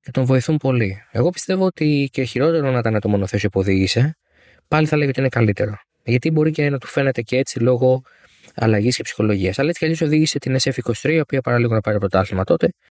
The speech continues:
Ε, στους πρώτους δεκαπέντε αγώνες ήταν πάρα πολύ δυνατή.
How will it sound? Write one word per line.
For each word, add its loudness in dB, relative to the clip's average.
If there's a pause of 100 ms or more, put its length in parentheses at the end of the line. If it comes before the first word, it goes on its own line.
(520)
Ε, 2
στους -8
πρώτους 0
δεκαπέντε 0
αγώνες 0
ήταν -2
πάρα 2
πολύ 0
δυνατή. 0